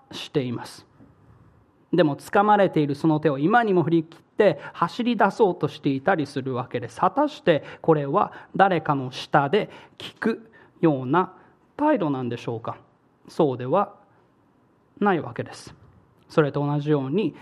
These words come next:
ここで両親に従いなさいと命じられていた時、これはただ単に子供がその言葉を聞くことだけを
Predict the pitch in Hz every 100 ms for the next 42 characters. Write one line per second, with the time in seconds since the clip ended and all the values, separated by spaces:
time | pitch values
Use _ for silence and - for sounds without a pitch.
0 | - - 156 156 160 160 156 147 - 156
1 | 156 151 151 - 254 262 156 143 139 139
2 | 135 135 131 131 131 127 - 240 - -
3 | - 160 151 147 - 277 285 254 - 240
4 | 220 202 214 - 170 156 151 196 - 185
5 | 185 175 190 185 170 147 123 - - 247
6 | 320 311 294 277 220 190 185 226 175